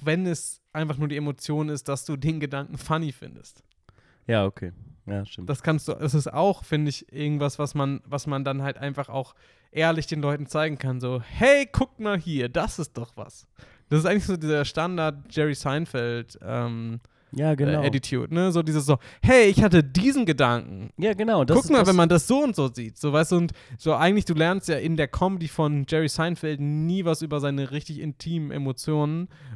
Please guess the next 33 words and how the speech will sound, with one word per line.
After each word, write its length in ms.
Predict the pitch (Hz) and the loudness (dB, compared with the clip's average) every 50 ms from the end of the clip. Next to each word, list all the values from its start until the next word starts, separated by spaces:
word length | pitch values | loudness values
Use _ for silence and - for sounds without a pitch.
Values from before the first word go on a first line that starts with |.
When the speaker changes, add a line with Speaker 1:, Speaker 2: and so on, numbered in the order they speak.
| - | -8
Speaker 1:
oder 220 | - 139 139 135 117 | -4 -2 0 0 0
irgendwelche 320 | 143 147 143 135 - 143 | 0 -2 -2 -2 -2 -4
dunklen 520 | 135 139 135 151 160 170 - 160 143 139 | -4 -2 0 0 0 0 0 -2 -4 -4
Gedanken, 540 | 131 139 - 135 165 185 196 - - 147 143 | -4 -2 -2 -2 -2 -2 -2 -4 -4 -4 -2
sondern 260 | 131 139 135 131 107 | -2 -2 -2 -2 -4
er 320 | - 92 147 156 160 - - _ _ _ _ - | -4 -2 -2 -2 -2 -2 -6 _ _ _ _ -6
ist 160 | 160 147 165 | -4 -2 0
einfach 280 | 170 170 151 147 - | 0 0 0 0 0
ein, 240 | - 160 151 147 143 - _ _ _ - - - _ - | 0 0 0 -2 -4 -8 _ _ _ -20 -20 -20 _ -6
ein 500 | 185 170 165 160 160 160 156 156 160 170 | -2 -2 0 0 0 0 -2 -2 0 2
meisterhafter 800 | 156 156 156 170 240 220 - - 151 160 156 143 - - 156 139 | 2 4 4 2 0 -2 -4 -2 -2 0 0 0 -2 -2 -2 0
Beobachter 800 | 131 143 156 190 208 202 139 127 - - 131 135 143 160 170 - - - - 120 | 0 0 2 4 4 6 4 4 2 2 0 2 2 2 0 -4 -8 -14 -10 -2
und 200 | - 143 143 139 | 0 2 2 2
schafft 260 | - - 151 147 - 156 | 2 2 2 2 2 0
es 140 | 143 - | -4 -2
darin 360 | - 147 143 151 151 156 143 143 | 2 2 4 4 4 2 2 2
halt, 280 | 143 139 135 131 - _ _ _ - - _ _ _ _ _ _ _ _ _ - | 0 0 -2 -4 -10 _ _ _ -20 -20 _ _ _ _ _ _ _ _ _ -4
gute 640 | - 185 190 196 - - 160 156 156 156 151 139 | -2 0 0 0 0 2 2 4 4 2 2 0
Witze 240 | 180 220 - 269 240 | -2 -2 -2 -4 -8
zu 100 | - - | -6 -2
finden 180 | - 160 151 | -2 0 2
und 60 | 147 143 | 4 4
das 120 | 151 143 | 2 4
ist 60 | - | 4
ja 100 | 156 139 | 4 4
auch 120 | 117 156 - | 4 2 2
ein 140 | 160 151 | 0 -4
vollkommen 460 | - - - 180 175 - 180 160 160 156 | 0 2 4 4 4 4 0 -2 0 0
legitimer 500 | 156 143 147 - - 170 160 151 143 131 | -2 -2 -2 -4 -4 -4 -2 -2 -2 0
Weg, 220 | 143 147 139 - | 0 -2 -2 -2
Comedy 360 | - 165 170 196 247 196 - | -2 -2 -2 0 -2 -6 -8
zu 140 | - - - | -10 -12 -12
machen. 220 | - - - - | -12 -14 -14 -18